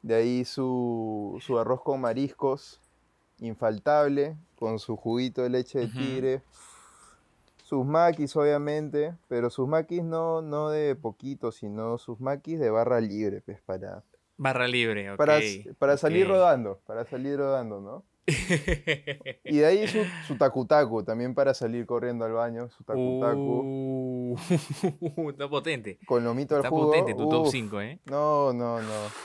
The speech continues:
Speaker 1: No, es un peligro, es un peligro. Y su,
Speaker 2: Uy, uy, uy.
Speaker 1: sus alitas, ya, mención honrosa, unas alitas. Ah,
Speaker 2: Oh. <laughs>
Speaker 1: mención honrosa, unas alitas.
Speaker 2: Tú eres barrio.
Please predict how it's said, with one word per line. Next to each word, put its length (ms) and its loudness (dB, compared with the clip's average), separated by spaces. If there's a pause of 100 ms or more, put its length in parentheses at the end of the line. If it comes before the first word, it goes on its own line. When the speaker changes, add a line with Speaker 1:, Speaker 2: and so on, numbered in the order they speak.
(260)
Speaker 1:
No, 120 -4
es 140 -2
un 100 2
peligro, 560 0
es 80 -4
un 100 -6
peligro. 480 -2 (800)
Y 240 -2
su, 460 -2
Speaker 2:
Uy, 320 -2
uy, 420 -6
uy. 60 -4
Speaker 1:
sus 160 0
alitas, 440 2
ya, 160 4
mención 360 -2
honrosa, 440 0
unas 260 -6
alitas. 520 -8 (220)
Ah, 380 -6
Speaker 2:
Oh. 400 -4 (220)
<laughs> 460 -2
Speaker 1:
mención 360 -4
honrosa, 400 0
unas 220 -4
alitas. 400 -4
Speaker 2:
Tú 80 -4
eres 100 -2
barrio. 460 0